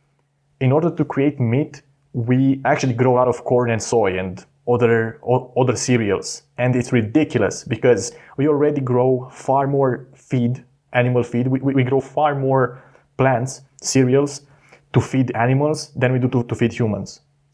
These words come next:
And, uh, just to put it into perspective, do you know how much land from this earth we use to grow animals? It's thirty percent of the ice-free surface of the earth.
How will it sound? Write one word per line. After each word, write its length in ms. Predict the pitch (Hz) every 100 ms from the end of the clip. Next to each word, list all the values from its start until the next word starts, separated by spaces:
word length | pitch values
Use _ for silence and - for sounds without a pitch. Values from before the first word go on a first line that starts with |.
| _ 120
And, 260 | 117 120
uh, 340 | 120 113 101 -
just 220 | 135 180
to 60 | -
put 220 | - 202
it 100 | 185
into 180 | 151 135
perspective, 500 | 131 - 131 139 143 - - -
do 80 | 170
you 40 |
know 140 | 233 -
how 460 | - 175 175 - -
much 380 | 127 127 - -
land 500 | 110 107 120 135 135 -
from 220 | - 123
this 220 | 110 113 -
earth 360 | 113 127 120 - _
we 160 | 117 117
use 260 | 127 127
to 80 | 120
grow 320 | 107 117 117
animals? 560 | - 113 127 151 160 - _ _ _ _ _ _ -
It's 240 | 135 - _ _
thirty 300 | 180 196 180
percent 640 | 151 135 - 117 160 - _ _ _ _
of 160 | 151 139
the 120 | 131 143
ice-free 320 | 147 143 139
surface 400 | - 131 113 107
of 120 | 107
the 140 | 113 117
earth. 360 | 110 - -